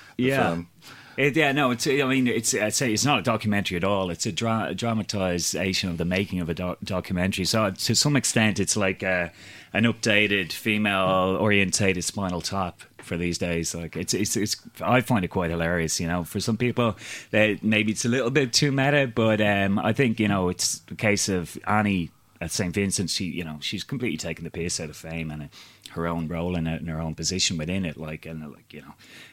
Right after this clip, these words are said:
Speaker 2: that's what I love about her as a character. Like, not only she's an incredible artist, uh, I saw her about three or four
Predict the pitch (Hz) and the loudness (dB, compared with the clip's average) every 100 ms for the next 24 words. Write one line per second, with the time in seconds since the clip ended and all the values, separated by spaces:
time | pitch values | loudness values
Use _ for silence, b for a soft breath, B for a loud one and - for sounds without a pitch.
0 | _ 123 117 104 87 95 90 85 78 80 | _ 2 4 0 2 0 0 0 0 -4
1 | - 90 92 92 82 80 90 95 87 78 | -6 -4 -2 -2 -6 -4 -2 -2 -2 -2
2 | 85 76 - - 80 80 - 90 87 82 | -4 -6 -8 -10 -8 -8 -6 -4 -2 -2
3 | 78 - B B B 92 101 110 95 85 | -4 -8 B B B 2 4 4 0 0
4 | - - 95 87 87 85 85 - 117 101 | -2 -2 0 2 2 0 0 -2 0 -2
5 | 92 87 85 76 95 - 113 98 92 87 | -2 -2 -6 -8 -10 -8 -8 -6 -4 -6